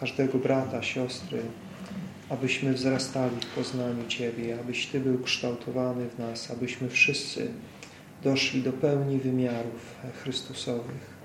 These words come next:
aby nikt z nas nie był dzieckiem miotanym lada wiatrem nauki, abyśmy nie byli ludźmi cielesnymi, abyśmy nie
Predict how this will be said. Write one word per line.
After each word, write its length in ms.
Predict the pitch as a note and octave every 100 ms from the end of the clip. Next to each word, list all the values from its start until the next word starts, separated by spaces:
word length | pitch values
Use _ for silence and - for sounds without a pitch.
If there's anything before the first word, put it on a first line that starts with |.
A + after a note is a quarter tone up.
| - - - - C#3
aby 180 | B2+
nikt 220 | C3 C3 C3
z 60 | C3
nas 320 | B2+ B2 -
nie 100 | B2+
był 180 | A#2+ A#2
dzieckiem 640 | C#3 C#3 - - A#2+ A#2+
miotanym 520 | B2 A#2+ C3+ B2+ B2 A#2+
lada 240 | A#2+ B2
wiatrem 600 | B2+ B2 B2 B2 A#2+ A#2+
nauki, 640 | B2+ C3 B2 - B2+ A#2+ A#2 - - - - - - -
abyśmy 420 | C3+ C3 - C#3
nie 140 | C3 C3
byli 200 | C3+ C3
ludźmi 420 | B2+ C3 C3 B2+
cielesnymi, 920 | B2 - C3 B2+ - C#3+ C#3 C3+ B2+ B2 A#2 - C#3+ C3
abyśmy 440 | B2 A#2 - B2
nie 360 | B2+ B2+ B2+